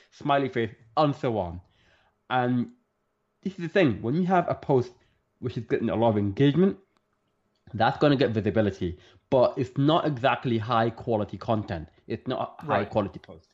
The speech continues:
Speaker 1: So that's one thing that they wanna stop, they want to limit. The other thing they want to focus on is they want to increase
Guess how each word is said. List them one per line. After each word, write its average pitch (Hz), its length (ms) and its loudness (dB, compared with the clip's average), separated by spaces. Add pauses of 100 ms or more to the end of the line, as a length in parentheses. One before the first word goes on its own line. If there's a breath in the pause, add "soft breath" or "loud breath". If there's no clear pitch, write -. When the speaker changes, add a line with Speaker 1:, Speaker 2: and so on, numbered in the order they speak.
(480 soft breath)
Speaker 1:
So 120 80 -2
that's 160 220 2
one 139 260 4
thing 113 200 0
that 101 180 0
they 117 40 -2
wanna 107 180 -2
stop, - 340 -4
they 113 100 -4
want 107 240 -2
to 110 60 -6
limit. 107 280 0 (720 soft breath)
The 117 140 0
other 120 180 4
thing 131 200 -2
they 127 80 -2
want 131 200 -2
to 131 320 4
focus 143 320 0
on 170 220 4
is 117 380 2 (320 soft breath)
they 117 140 2
want 139 240 2
to 127 380 0 (680)
increase 143 560 2